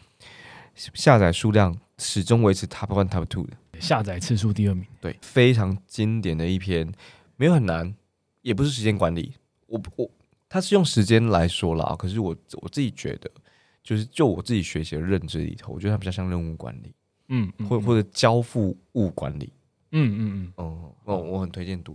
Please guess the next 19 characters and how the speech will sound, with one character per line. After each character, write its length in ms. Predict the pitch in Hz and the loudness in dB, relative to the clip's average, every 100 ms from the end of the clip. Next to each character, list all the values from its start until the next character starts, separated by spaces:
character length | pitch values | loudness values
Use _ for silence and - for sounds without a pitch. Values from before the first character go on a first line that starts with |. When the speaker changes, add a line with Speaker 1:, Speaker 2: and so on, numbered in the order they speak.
| - | -20
Speaker 1:
一 40 | |
下， 180 | - 67 - | -16 -14 -12
Speaker 2:
好， 100 | 92 | -14
回 160 | - | -8
去 80 | 101 | -6
Speaker 1:
就 20 | |
不 100 | 104 | 0
要 280 | 104 104 107 | 2 4 2
让 180 | 113 110 | 0 -2
自 120 | 104 | -4
己 200 | 95 - - _ _ _ | -6 -8 -16 _ _ _
肩 180 | 104 107 | -2 -2
膀 160 | 82 | -4
上 140 | 92 92 | -6 -8
那 60 | |
么 80 | 87 | -8
多 340 | 80 80 80 82 | -8 -8 -8 -10
猴 360 | - - 95 92 | -14 -12 -12 -14
子。 180 | - | -18